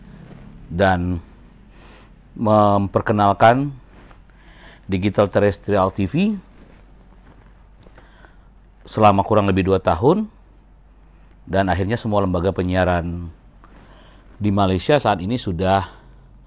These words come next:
bersiaran secara digital. <clears throat> Pertanyaannya, kapan di Indonesia?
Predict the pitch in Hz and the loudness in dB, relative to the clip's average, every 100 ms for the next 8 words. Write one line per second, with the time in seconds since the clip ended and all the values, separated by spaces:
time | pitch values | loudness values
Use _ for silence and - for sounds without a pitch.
0 | - - - - - 101 90 101 95 92 | -20 -20 -20 -20 -8 -6 -4 0 2 2
1 | 87 90 87 85 87 92 87 - - - | -2 -6 -4 -2 0 0 0 -8 -20 -20
2 | - - - - - - - 101 127 156 | -20 -20 -20 -20 -20 -20 -6 -2 0 0
3 | 67 - - - - - 175 - - - | -4 -6 -20 -20 -4 2 2 2 -4 -14
4 | - - - - _ _ - - - - | -20 -20 -20 -20 _ _ -20 -20 -20 -20
5 | - - - - - 143 143 131 120 120 | -20 -20 -20 -20 0 4 6 6 4 2
6 | 170 131 - 110 92 82 78 101 123 76 | 4 4 4 0 -2 -4 -4 -6 -4 -6
7 | 69 65 | -6 -8